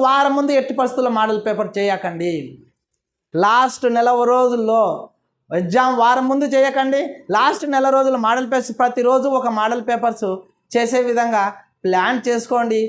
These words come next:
రివిజన్ లాస్ట్లో ఒక వారంలో కంప్లీట్ అయ్యే విధంగా రివిజన్ కూడా ప్లాన్ చేసుకోండి. ఈ విధంగా మిత్రులారా, ఈ విధంగా నేను కూడా చిన్నప్పటి నుండి ఏడో తరగతి నుండి గొర్రెలు కాసుకొని, ఆ, ఒక్క నేను నిర్ణయం తీసుకున్నది ఏంటంటే, వెంటనే నిర్ణయం తీసుకొని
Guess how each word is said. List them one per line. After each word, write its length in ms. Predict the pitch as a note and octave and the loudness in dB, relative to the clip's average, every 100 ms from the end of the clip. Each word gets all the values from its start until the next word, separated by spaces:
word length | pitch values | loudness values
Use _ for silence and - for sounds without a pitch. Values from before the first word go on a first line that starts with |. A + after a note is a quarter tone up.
| A3 - _ E3+ | -6 -18 _ -2
రివిజన్ 420 | G#3+ G#3 C#4 C4+ | -2 0 0 2
లాస్ట్లో 460 | A#3+ C4 C4+ D#4 C#4+ C4 | 4 2 0 2 2 2
ఒక 100 | C4 A3+ | 2 2
వారంలో 500 | A3+ C4 C#4 C#4 C4+ B3+ | 2 2 2 2 2 2
కంప్లీట్ 380 | A3+ A#3 C4+ C4 | -2 -2 -2 0
అయ్యే 120 | B3 A#3+ | 2 2
విధంగా 240 | A#3+ A#3+ | 0 0
రివిజన్ 340 | G3+ G#3 A#3+ A#3+ | 0 0 0 2
కూడా 160 | A#3+ | 2
ప్లాన్ 360 | G#3+ G#3 G3+ A3 | 2 2 0 0
చేసుకోండి. 680 | G#3 G#3 - G3 F#3 F3+ E3 D3 - _ _ _ - | -2 -4 -2 0 0 -2 -4 -4 -12 _ _ _ -2
ఈ 100 | F3 | 0
విధంగా 400 | F#3+ G#3 A#3+ A#3 B3+ C4 _ _ _ F#3 | 0 0 0 0 0 -6 _ _ _ -8
మిత్రులారా, 600 | F#3 B3+ C4+ B3 A3 E3+ D#3 _ _ F#3 | -2 0 2 2 2 0 -6 _ _ -6
ఈ 60 | |
విధంగా 240 | G3+ B3+ C4+ | -2 0 0
నేను 300 | A#3+ C4 C4+ | 0 0 2
కూడా 460 | C4 A#3 A3 A3+ - - | 2 2 0 -4 -12 -4
చిన్నప్పటి 340 | B3 C4 C4 B3+ | -2 0 -2 -2
నుండి 160 | B3+ | 0
ఏడో 220 | A#3 C4 | 2 2
తరగతి 300 | C4 B3+ A#3+ | 0 -2 -2
నుండి 200 | B3 B3 | -4 -2
గొర్రెలు 320 | A#3 A3 B3+ C4 | -2 -2 0 0
కాసుకొని, 600 | B3+ A#3+ - A3+ G#3+ G#3+ _ _ _ _ _ _ _ - | 0 -2 -4 -4 -4 -8 _ _ _ _ _ _ _ -2
ఆ, 220 | G3+ A#3 A3+ - | -2 -2 -8 -6
ఒక్క 220 | F#3+ A3+ C4 | -4 0 -2
నేను 240 | B3 B3 | 0 -2
నిర్ణయం 320 | A#3+ B3+ C#4 | -2 0 -2
తీసుకున్నది 480 | C4 C4 C#4 C#4 B3+ | -2 -4 -2 -2 0
ఏంటంటే, 320 | B3+ B3 B3 | -2 0 -2
వెంటనే 460 | A3+ A#3+ B3 C#4+ C#4 | 0 -2 -2 -2 0
నిర్ణయం 300 | C4 B3+ C4 | 0 0 0
తీసుకొని 640 | B3+ A#3+ C4 A#3+ G#3+ G#3 | -4 -6 -4 -2 -4 -6